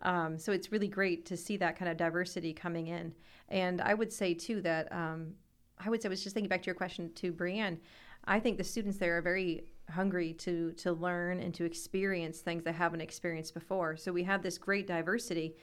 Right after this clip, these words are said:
but they haven't necessarily, um, my, my students that are born and raised in that area haven't necessarily left the state. They haven't necessarily had that international opportunity. So then they get to come to the Davis and they get exposed to all these wonderful different cultures and all the diversity that we have at Davis,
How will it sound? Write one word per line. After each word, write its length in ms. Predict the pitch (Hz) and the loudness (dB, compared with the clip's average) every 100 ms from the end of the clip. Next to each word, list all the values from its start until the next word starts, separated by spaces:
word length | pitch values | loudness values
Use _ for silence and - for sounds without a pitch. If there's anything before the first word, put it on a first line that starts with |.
| - - | -20 -10
but 200 | 175 185 | 0 2
they 80 | 185 | 2
haven't 340 | 185 196 196 180 | 4 4 2 2
necessarily, 1080 | 180 180 175 - 185 185 170 165 160 160 - - - | 0 0 -4 2 4 4 2 0 -4 -6 -12 -20 -4
um, 280 | 175 156 - | 0 0 0
my, 160 | 165 - | 0 0
my 140 | 165 | -2
students 360 | 165 196 175 170 | -2 -2 -2 -2
that 80 | |
are 180 | 165 156 | -2 -2
born 320 | 165 175 190 | -2 2 2
and 100 | 185 | 2
raised 320 | 170 196 196 185 | 4 4 4 0
in 80 | 165 | -2
that 120 | - | -2
area 260 | 165 160 | -2 -2
haven't 280 | 156 170 170 | -2 -2 0
necessarily 800 | 170 165 170 175 165 156 160 175 - - - | -4 -4 -4 0 0 -2 -4 -6 -12 -16 -2
left 320 | 170 165 - | 0 0 -4
the 60 | 160 | -10
state. 340 | - 139 - - - - - | -6 -8 -8 -20 -8 -4 0
They 80 | 170 | 2
haven't 200 | 170 170 | 2 0
necessarily 340 | 170 - 165 | -2 -2 -2
had 240 | 160 165 160 | -2 0 0
that 140 | 160 | 0
international 560 | - 170 170 165 - 175 | 0 0 0 -2 -2 -2
opportunity. 580 | 165 165 - 185 175 165 | -2 -4 -4 -2 -2 -4
So 160 | - | -4
then 140 | 175 165 | -4 -4
they 80 | 170 | -4
get 120 | 175 | -6
to 60 | 180 | -6
come 180 | - | -6
to 60 | 170 | -4
the 60 | 170 | -4
Davis 440 | 165 165 156 - - - - | -2 -2 -4 -8 -16 -20 -6
and 140 | 180 | -2
they 80 | 170 | -2
get 140 | 170 165 | -2 -4
exposed 380 | - 180 175 | -4 -2 -2
to 100 | - | -2
all 120 | - 185 | -2 0
these 180 | 180 | 0
wonderful 380 | 170 175 170 180 | -2 -4 -4 -4
different 320 | 175 165 175 - | -4 -4 -6 -6
cultures 500 | - 175 180 170 170 | -6 -4 -4 -6 -4
and 220 | 170 - | -6 -6
all 120 | 180 | -4
the 80 | 180 | -2
diversity 520 | 185 175 180 175 185 | -2 -2 -2 -4 -4
that 120 | 175 | -4
we 80 | 190 | -4
have 200 | 165 170 | -4 -4
at 80 | - | -4
Davis, 380 | 170 170 175 - | -4 -2 -2 -6